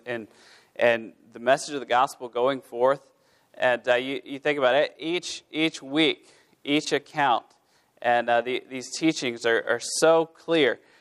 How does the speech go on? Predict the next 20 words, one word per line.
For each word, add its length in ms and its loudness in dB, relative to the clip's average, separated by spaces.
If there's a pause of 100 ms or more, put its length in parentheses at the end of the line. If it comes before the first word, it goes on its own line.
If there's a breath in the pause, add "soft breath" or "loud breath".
(220 soft breath)
And, 340 0
uh, 300 4 (400)
just 200 -12
the 60 -4
way 180 4
in 120 0
which 220 -4 (220)
Jesus 520 2
works 500 2
in 100 -8
his 280 -4
ministry, 640 -2 (500 soft breath)
uh, 200 4
we 140 -2
have 200 2
the 100 -6
perfect 500 -2
example 560 -2
before 400 0
us. 360 -8